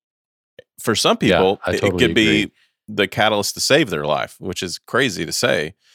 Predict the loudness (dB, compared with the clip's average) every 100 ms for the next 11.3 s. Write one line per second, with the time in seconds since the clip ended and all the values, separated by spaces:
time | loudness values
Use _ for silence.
0 | _ _ _ _ 0 2 0 -4 -6 -2
1 | -2 -2 0 -2 -2 -6 _ _ -2 0
2 | 0 -2 -10 -2 0 4 4 2 -2 -14
3 | -12 -12 _ _ _ _ 2 4 4 0
4 | -2 2 2 4 4 6 6 4 2 -2
5 | -4 -2 0 0 0 2 2 4 4 2
6 | 2 4 4 2 0 0 0 -2 -2 0
7 | 0 -2 -4 -8 _ _ _ _ _ _
8 | _ -10 -6 0 0 2 2 2 0 2
9 | 2 2 2 4 4 2 -2 -4 -6 -6
10 | 0 2 2 -2 -6 -2 2 4 4 2
11 | 0 -2 -4